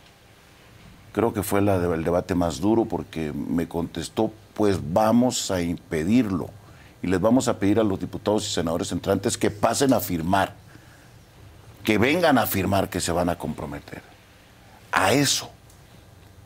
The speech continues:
Yo le dije, "Estás incubando el huevo de la serpiente del autoritarismo, Andrés. Eso no es por lo que estamos luchando". Fue una discusión muy fuerte.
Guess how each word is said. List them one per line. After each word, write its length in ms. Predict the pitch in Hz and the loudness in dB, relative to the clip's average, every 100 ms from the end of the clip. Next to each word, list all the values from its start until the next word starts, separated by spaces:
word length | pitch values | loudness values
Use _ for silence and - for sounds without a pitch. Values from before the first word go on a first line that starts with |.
| - | -14
Yo 100 | 80 | -6
le 100 | 104 | -4
dije, 180 | 101 110 | -2 -4
"Estás 380 | 95 117 117 | -2 -2 2
incubando 500 | 131 117 98 104 113 110 | 2 2 2 2 4 4
el 60 | |
huevo 360 | 101 110 110 110 | 4 4 4 4
de 100 | 101 | 4
la 100 | 95 | 0
serpiente 840 | - 80 - 95 90 80 67 65 - - - - - | -2 -4 0 2 2 -2 -8 -12 -16 -20 -20 -20 -12
del 180 | - 82 | -2 0
autoritarismo, 840 | 78 73 78 76 71 73 82 73 65 | 0 -2 -4 -4 -4 -2 -2 -4 -6
Andrés. 380 | 62 55 - - - - - - - - - - | -8 -12 -14 -18 -20 -20 -20 -20 -20 -20 -14 -2
Eso 260 | 101 104 | 0 4
no 260 | 95 95 98 | 4 4 4
es 320 | 98 107 - - | 2 2 -4 -6
por 100 | - | -4
lo 140 | 78 73 | -4 -6
que 80 | |
estamos 340 | - - 78 76 | -8 -10 -10 -10
luchando". 440 | - - - - - - - - - - - - - - - | -12 -14 -14 -18 -20 -20 -20 -20 -20 -20 -20 -20 -20 -20 -8
Fue 200 | - 120 | 0 2
una 140 | 113 | 4
discusión 440 | 110 98 92 104 107 | 2 0 -2 0 2
muy 140 | 101 | 2
fuerte. 560 | 95 127 131 120 147 | 2 2 2 0 -4